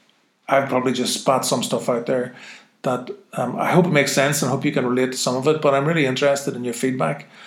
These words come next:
and inter-, interested in, in, um, what you have to say. I, I'm gonna write in the bio some of the,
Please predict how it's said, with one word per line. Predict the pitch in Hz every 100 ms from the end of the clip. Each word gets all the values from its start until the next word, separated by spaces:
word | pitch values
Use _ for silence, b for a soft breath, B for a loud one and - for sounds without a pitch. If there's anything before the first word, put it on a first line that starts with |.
| B B -
and |
inter-, | 139 135 139 139
interested | 139 147 139 135 147
in, | 135 131
in, | - 135 131
um, | 135 127 127 127 123 123 - -
what | 131 135
you |
have | 123 131
to | -
say. | 135 131 139 143
I, | 160 156 - B B B B B B B B B B _ - -
I'm | 151
gonna | 156
write | 139 131 147 143
in | 165 139
the |
bio | 131 135 139 143 143
some | 143 - 151
of | 143 -
the, | 139 139 -